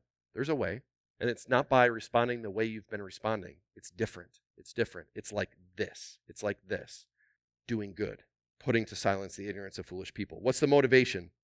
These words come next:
Well, here's verse sixteen. This is so awesome. "Live as people who are free." Why would I do that? Why would I do that and just give up my rights? Because you're free. You're free. You're already free. So live free.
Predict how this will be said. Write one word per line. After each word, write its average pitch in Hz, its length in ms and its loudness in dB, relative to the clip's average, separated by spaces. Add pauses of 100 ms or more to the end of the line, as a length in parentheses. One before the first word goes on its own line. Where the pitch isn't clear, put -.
(100)
Well, 147 160 6
here's 170 220 8
verse 151 200 6
sixteen. 147 380 6
This 120 140 -4
is 117 80 -14
so 139 120 8
awesome. 131 320 8 (340)
"Live 175 200 12
as 202 120 12
people 202 280 12
who 196 60 12
are 208 140 12
free." 208 440 12 (480)
Why 180 180 12
would 240 140 12
I 240 80 12
do 254 200 4
that? 190 240 12
Why 180 140 12
would 240 100 12
I 240 80 12
do 233 140 8
that 240 100 12
and 170 80 10
just 160 220 -2
give 208 160 12
up 226 80 10
my 208 100 12
rights? 220 320 12 (240)
Because 233 300 12
you're 233 140 10
free. 233 640 6 (240)
You're 196 180 12
free. 262 260 8
You're 185 240 8
already 247 460 12
free. 240 420 6
So 180 160 4
live 208 340 6
free. 240 580 4